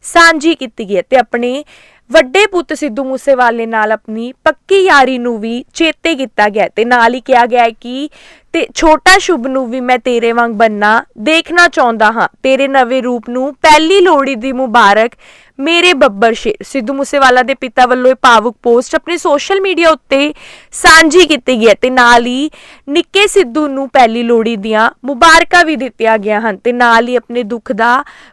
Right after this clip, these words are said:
ਪ੍ਰਗਟਾਵਾ ਵੀ ਕੀਤਾ ਗਿਆ। ਉਹਨਾਂ ਵੱਲੋਂ ਕਿਹਾ ਗਿਆ ਹੈ ਕਿ "ਰੱਬ ਨੇ ਸਾਡੀ ਨੇੜੇ ਹੋ ਕੇ ਸੁਣੀ ਹੈ ਤੇ ਤੇਰੇ ਨਿੱਕੇ ਰੂਪ ਨੂੰ ਸਾਡੀ ਜ਼ਿੰਦਗੀ ਵਿੱਚ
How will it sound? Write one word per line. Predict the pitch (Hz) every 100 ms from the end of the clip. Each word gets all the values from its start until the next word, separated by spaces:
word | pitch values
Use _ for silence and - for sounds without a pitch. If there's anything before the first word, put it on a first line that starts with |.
| -
ਪ੍ਰਗਟਾਵਾ | 330 294 349 330 320 339 349
ਵੀ | 320
ਕੀਤਾ | 294 247 - 226
ਗਿਆ। | 208 185
ਉਹਨਾਂ | - 247 262
ਵੱਲੋਂ | 254 262 269
ਕਿਹਾ | 262 240 233
ਗਿਆ | 240 226
ਹੈ | 233
ਕਿ | 220 247 269 294
"ਰੱਬ | 269 294 254
ਨੇ | 349 392
ਸਾਡੀ | 359 302 220 202 226 247 _ _ _
ਨੇੜੇ | 277 349 359 370
ਹੋ | 339 285
ਕੇ | - 254
ਸੁਣੀ | 254 214 214
ਹੈ | 190 -
ਤੇ | 254
ਤੇਰੇ | 254 247 240 254 -
ਨਿੱਕੇ | 285 - 370 392
ਰੂਪ | 370 294 285
ਨੂੰ | 285
ਸਾਡੀ | 285 247 254
ਜ਼ਿੰਦਗੀ | 226 220 202 240
ਵਿੱਚ | 220 196 - 262